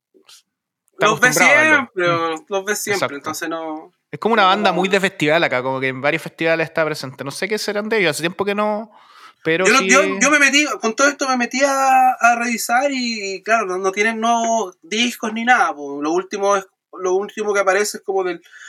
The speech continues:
Speaker 2: dos mil dieciocho, dos mil diecinueve, por ahí.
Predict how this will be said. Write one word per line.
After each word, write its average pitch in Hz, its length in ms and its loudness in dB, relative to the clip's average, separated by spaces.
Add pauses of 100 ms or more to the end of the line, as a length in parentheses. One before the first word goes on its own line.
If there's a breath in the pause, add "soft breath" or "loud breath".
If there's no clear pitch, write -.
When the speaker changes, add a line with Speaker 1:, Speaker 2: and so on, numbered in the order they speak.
(140 loud breath)
Speaker 2:
dos 180 140 2
mil 196 200 0
dieciocho, 202 760 2
dos 180 140 -4
mil 190 120 -4
diecinueve, 175 480 -6
por 139 140 -10
ahí. 127 140 -10